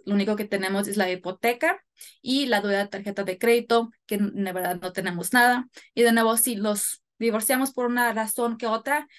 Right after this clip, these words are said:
esto se va a la mitad, cincuenta por ciento de deudas van para él y cincuenta por ciento van para mí. Y el total de pasivos y de deudas es ciento diecisiete mil dólares. Y cuando bajamos, o,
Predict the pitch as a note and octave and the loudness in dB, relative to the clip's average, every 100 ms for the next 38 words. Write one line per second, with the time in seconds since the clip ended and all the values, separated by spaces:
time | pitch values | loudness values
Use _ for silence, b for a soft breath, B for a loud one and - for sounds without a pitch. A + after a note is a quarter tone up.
0 | b - A3+ A#3+ A#3+ G3+ G3+ G3+ G3 - | b -8 -6 -4 -2 -2 -2 -2 -4 -2
1 | G3+ G#3 _ - G#3+ G3+ G3 G3 G#3 G3+ | -2 -2 _ -14 -8 -6 -6 -4 -2 -2
2 | F#3 F#3 F#3 F#3+ G3 G3+ F3+ G#3+ C#4+ D4 | -2 -4 -4 -4 -6 -4 -4 0 0 -2
3 | A#3 G3+ G3 F#3+ - F#3+ F#3 F3+ F3+ - | -6 -6 -6 -6 -6 -6 -4 -4 -4 -6
4 | - _ _ _ _ _ _ _ _ - | -8 _ _ _ _ _ _ _ _ -4
5 | A#3+ A#3 A#3+ A#3 A#3 A#3 A#3+ A3+ C#4 D4 | 2 4 4 4 4 4 2 -2 -2 0
6 | D4+ C4 A3+ A3 A#3 B3+ B3+ B B B | 0 2 0 0 0 -2 -4 B B B
7 | - A3+ G#3+ - A#3+ A#3+ B3 A3+ G#3 G3+ | -4 -2 0 0 0 0 0 -2 -6 -4
8 | G3+ G3+ F#3+ F3+ - - - G#3 - B | -2 -2 -2 -4 -6 -8 -4 -4 -4 B
9 | B B - C#4 C#4+ C4+ A#3 B B B | B B -4 4 4 6 2 B B B
10 | _ _ _ _ _ - A#3 A#3+ A#3+ C4 | _ _ _ _ _ 2 2 4 4 2
11 | - - _ _ A3+ G#3+ G#3 F#3+ | 0 -4 _ _ 0 4 4 2